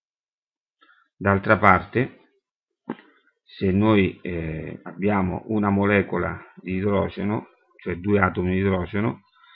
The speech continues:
dovranno, eh, questi atomi di idrogeno dovranno provenire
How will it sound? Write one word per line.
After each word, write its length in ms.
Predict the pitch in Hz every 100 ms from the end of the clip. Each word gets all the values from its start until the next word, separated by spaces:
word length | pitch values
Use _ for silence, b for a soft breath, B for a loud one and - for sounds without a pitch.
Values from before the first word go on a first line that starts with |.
| b _
dovranno, 580 | 98 98 95 95 92 -
eh, 240 | 98 87
questi 340 | 101 92 -
atomi 280 | 104 98 98
di 60 | 120
idrogeno 420 | 110 101 101 127
dovranno 440 | 107 95 90 92
provenire 840 | 92 113 131 127 85 80 92 95